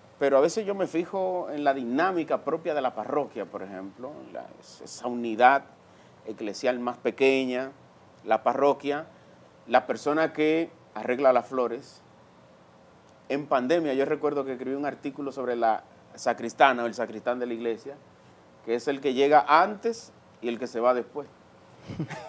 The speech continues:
Trabaja antes de que llegue todo el mundo a disfrutar, a verla, a celebrar la Eucaristía, pero después nos vamos y ahí queda el sacristán o la sacristana preparando y trabajando.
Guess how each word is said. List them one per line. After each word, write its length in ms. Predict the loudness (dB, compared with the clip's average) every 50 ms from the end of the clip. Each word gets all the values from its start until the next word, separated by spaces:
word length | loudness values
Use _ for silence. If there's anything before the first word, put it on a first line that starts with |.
| -16 -18 -18 -20 -20 -6 -6 -6 -6 -6 -14 -20 -20 -20 -20 -4 2
Trabaja 640 | 8 8 10 10 12 10 10 8 8 6 2 2 4
antes 420 | 4 4 4 4 2 0 -4 0 0
de 140 | 0 0
que 140 | 2 0 2
llegue 240 | 2 2 2 2 0
todo 200 | 0 0 0 0
el 80 | 0 0
mundo 360 | -2 -2 -2 -2 0 0 0
a 40 | 0
disfrutar, 680 | 0 -6 -8 -14 0 4 6 8 8 8 6 6 4
a 40 | 4
verla, 640 | 2 0 0 -2 0 2 2 2 2 2 0 0
a 40 | 0
celebrar 380 | -2 -2 -2 -2 2 2 2
la 80 | 2 2
Eucaristía, 640 | 0 0 -2 -2 -2 -4 -4 -4 -2 0 -2 -2 -4 -8 -18 -20 -20 -20 -4 0
pero 160 | 4 6 6
después 460 | 6 4 2 2 2 2 2 4 2
nos 160 | 0 0 6
vamos 480 | 6 8 8 8 4 2 -4 -6 -8 -14 -12 -6
y 120 | 0 0
ahí 160 | 2 2 0
queda 320 | -2 -2 -4 -2 -2 -2 -2
el 80 | -2
sacristán 420 | -6 -8 -8 -8 -4 -2 -2 0 0
o 40 | -2
la 100 | -2 -2
sacristana 580 | -4 -6 -8 -6 -4 -2 -2 -2 -2 -6 -6
preparando 480 | -6 -6 -2 0 0 0 0 -4 -4 -6
y 60 | -2
trabajando. 600 | 2 2 4 4 2 0 -4 -6 -6 -10 -12